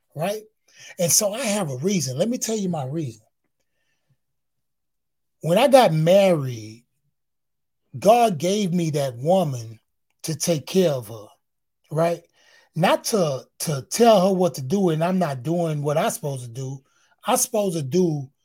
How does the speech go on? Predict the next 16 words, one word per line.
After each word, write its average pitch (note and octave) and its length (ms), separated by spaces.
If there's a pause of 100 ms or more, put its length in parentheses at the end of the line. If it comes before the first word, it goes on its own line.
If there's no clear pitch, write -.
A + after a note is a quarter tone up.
(280)
what C#3+ 200
God A#3 320
is - 120
telling D#3+ 320
me D3 60
to C3+ 100
do, B2+ 380 (240)
and D3 120
she C#4 240
follows D#3+ 480
me G#3+ 360
and D3+ 120
the C3+ 60
children F#3 420
follow D3+ 460
us. - 360